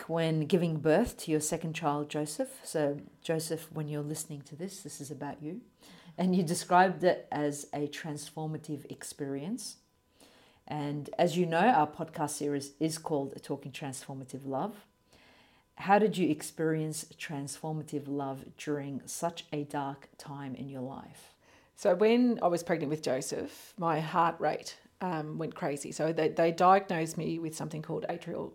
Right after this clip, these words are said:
Speaker 2: um, fibr-, fibrillation.
Speaker 1: Mm.
Speaker 2: So that basically means that there was a tiny section of my heart that was being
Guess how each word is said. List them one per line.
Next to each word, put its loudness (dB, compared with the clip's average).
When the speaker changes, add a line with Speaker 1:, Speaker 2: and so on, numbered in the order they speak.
Speaker 2:
um, -8
fibr-, -6
fibrillation. -2
Speaker 1:
Mm. -10
Speaker 2:
So 0
that 10
basically 6
means 0
that -2
there 4
was -2
a -2
tiny 2
section -2
of -6
my -2
heart -4
that -8
was -6
being -8